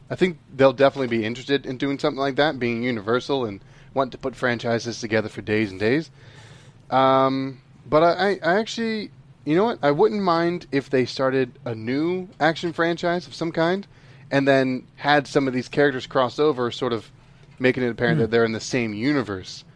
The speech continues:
Speaker 1: in somehow.
Speaker 2: Oh, that's cool, because I feel like, especially if the, if the, their monster universe does not really take off, I feel like Universal is gonna want to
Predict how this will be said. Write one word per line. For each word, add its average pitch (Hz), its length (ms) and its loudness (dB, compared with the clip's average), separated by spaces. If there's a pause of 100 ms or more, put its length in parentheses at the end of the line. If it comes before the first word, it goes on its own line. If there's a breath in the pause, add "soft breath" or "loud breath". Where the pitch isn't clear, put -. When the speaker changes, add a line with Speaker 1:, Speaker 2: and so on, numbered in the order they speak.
(140 soft breath)
Speaker 1:
in 110 100 -10
somehow. 92 440 -6 (180)
Speaker 2:
Oh, 196 60 -4
that's 214 200 -6
cool, 127 220 0
because 160 260 0
I - 120 -10
feel 170 160 -6
like, 180 180 0 (300 loud breath)
especially 185 320 2
if 151 100 2
the, 127 300 4
if 135 180 0
the, 120 340 2
their 120 200 4
monster 131 400 2
universe 151 420 2
does 127 160 2
not 120 320 4
really 127 220 2
take 127 240 0
off, 135 360 0 (640 soft breath)
I - 60 -6
feel 160 160 0
like 123 140 2
Universal 135 400 2
is 123 40 0
gonna 120 200 2
want 127 420 0
to 113 320 2